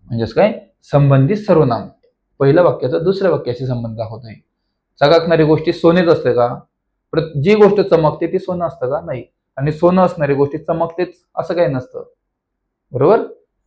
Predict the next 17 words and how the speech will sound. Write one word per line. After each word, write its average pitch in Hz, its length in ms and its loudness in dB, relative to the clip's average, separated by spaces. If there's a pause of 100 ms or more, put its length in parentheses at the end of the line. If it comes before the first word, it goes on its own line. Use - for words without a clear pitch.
Very 123 160 0
good 120 160 -2
मित्रांनो, 123 300 -6
खूप - 260 -8
छान 120 120 -4
प्रकारे 110 240 -8
उत्तर 110 200 -12
दिले 110 220 -6
तुम्ही 110 180 -10
सर्वांनी. 101 360 -10 (420)
पुढील 147 220 6
प्रश्न 151 240 4
काय 151 240 6
विचारला 147 400 0
मित्रांनो 151 400 0
तुमच्या 160 260 -6
स्क्रीनवर? 165 320 -8